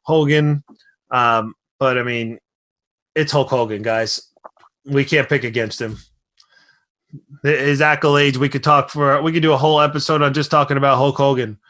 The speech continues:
uh, what he's done in the W W F and then pioneering in W C W, back to the W W E, Impact Wrestling, right? And he's gotten himself into all kinds of trouble, um, <laughs> outside of wrestling,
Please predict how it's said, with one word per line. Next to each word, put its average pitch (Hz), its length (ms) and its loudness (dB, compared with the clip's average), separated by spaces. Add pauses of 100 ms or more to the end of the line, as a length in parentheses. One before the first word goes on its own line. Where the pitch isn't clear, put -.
(400)
uh, 135 140 -2
what 127 200 -4
he's 123 160 -8
done 135 260 0
in 127 100 -4
the 120 80 -4
W 135 220 2
W 135 320 2
F 139 240 0
and 131 140 -4
then 117 140 -6
pioneering 139 560 -2
in 120 80 -10
W 135 220 -4
C 143 180 -10
W, 131 540 -2 (420)
back 151 260 0
to 156 80 -4
the 143 120 -2
W 143 320 0 (420)
W 139 280 -4
E, 131 580 -6 (580)
Impact 151 680 -2
Wrestling, 139 800 -2 (440)
right? 131 320 0
And 127 140 -4
he's 127 120 -6
gotten 151 200 0
himself 147 380 -2
into 143 120 -2
all 143 140 2
kinds 143 260 -2
of 131 80 -10
trouble, 147 800 -2 (380)
um, 120 420 -8
<laughs> - 680 -20
outside 151 560 2
of 139 180 -4
wrestling, 175 540 2